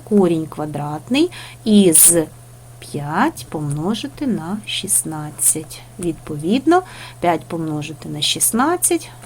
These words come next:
дорівнює корінь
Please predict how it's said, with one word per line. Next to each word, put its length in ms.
дорівнює 760
корінь 500